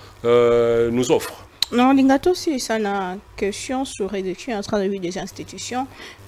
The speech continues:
Speaker 2: euh, ndeko Jean-Marc Abound, euh, alobelaki yango pe mwa mingi ko, ko kitisa ba salaire pour que,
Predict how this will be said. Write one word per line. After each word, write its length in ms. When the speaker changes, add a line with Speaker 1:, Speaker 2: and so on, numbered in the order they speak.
Speaker 2:
euh, 80
ndeko 600
Jean-Marc 500
Abound, 560
euh, 300
alobelaki 640
yango 240
pe 200
mwa 200
mingi 540
ko, 320
ko 480
kitisa 340
ba 140
salaire 380
pour 220
que, 100